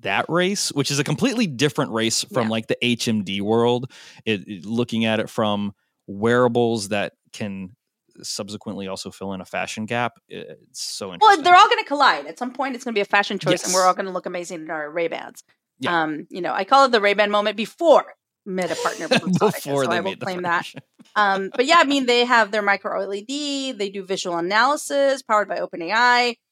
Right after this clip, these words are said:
Speaker 2: they do search powered by Perplexity. They're doing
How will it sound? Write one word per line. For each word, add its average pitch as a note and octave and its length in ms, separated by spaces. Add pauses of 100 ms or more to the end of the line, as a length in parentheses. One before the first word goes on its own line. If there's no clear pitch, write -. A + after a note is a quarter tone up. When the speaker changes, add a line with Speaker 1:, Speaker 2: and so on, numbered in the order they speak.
(140)
Speaker 2:
they G3+ 100
do G3 120
search A#3+ 440
powered G#3 240
by F3 80 (120)
Perplexity. D#4 1040 (260)
They're D4 100
doing G4+ 200